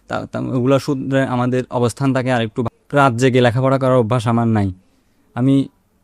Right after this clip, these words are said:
মূলত সকাল যে দুপুরের আগ পর্যন্ত পড়তাম, যেই দিন কলেজে যেতাম না সেই দিন।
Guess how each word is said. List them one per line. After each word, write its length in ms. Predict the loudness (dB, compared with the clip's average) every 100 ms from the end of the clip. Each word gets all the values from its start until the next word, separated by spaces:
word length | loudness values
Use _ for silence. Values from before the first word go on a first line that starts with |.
| -6
মূলত 280 | -6 -4 -8 -6
সকাল 480 | -2 0 2 0 -2 _ _ _ _ -6
যে 180 | -2 0
দুপুরের 380 | 0 0 0
আগ 100 | 0 0
পর্যন্ত 320 | -4 0 0
পড়তাম, 720 | 0 -4 -2 -2 -2 -6 -12 -10
যেই 240 | 0 2
দিন 160 | 2 2
কলেজে 260 | 2 2
যেতাম 280 | 0 0 0
না 100 | -2
সেই 180 | -2 -4
দিন। 220 | -4 -6